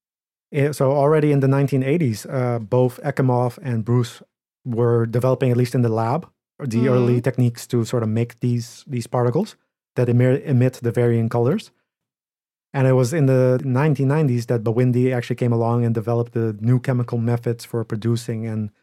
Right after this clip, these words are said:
Speaker 1: making these particles more uniformly and quickly.
Speaker 2: Cool.
Speaker 1: Yeah.
Speaker 2: And it's already being used and everything. That's cool.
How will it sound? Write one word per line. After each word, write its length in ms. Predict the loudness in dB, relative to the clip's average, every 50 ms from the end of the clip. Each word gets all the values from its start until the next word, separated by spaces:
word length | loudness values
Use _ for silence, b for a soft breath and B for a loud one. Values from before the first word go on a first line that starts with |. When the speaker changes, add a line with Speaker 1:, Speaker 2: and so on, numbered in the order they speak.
| _ _ _ _ -2
Speaker 1:
making 320 | 0 0 0 0 0 0
these 160 | 0 0 -2
particles 480 | -4 -2 -2 -2 -2 -2 -2 -4 -4 -2
more 220 | -2 -2 -2 -2
uniformly 680 | 0 0 -2 -2 -2 -4 -4 -4 -2 -2 -2 -2 -4 -4
and 140 | -4 -4 -4
quickly. 400 | -6 -6 -6 -6 -10 -10 -12 _ _ _ _ _ _ _ _ _ _ _ _ _ -10
Speaker 2:
Cool. 540 | -6 -2 0 0 0 2 0 0 0 -2 -2
Speaker 1:
Yeah. 120 | -4 -6 -6 -8 _ _ _ _ _ _ _ _ _ _ -12 -10
Speaker 2:
And 80 | -8
it's 120 | -8 -6 -6
already 260 | -6 -6 -6 -6 -6
being 180 | -6 -6 -6 -6
used 280 | -6 -6 -6 -8 -10
and 100 | -10 -10
everything. 460 | -10 -10 -10 -10 -12 -12 -14 -14 -14 -12
That's 200 | -12 -12 -14 -14 -14
cool. 300 | -12 -10 -10 -10 -12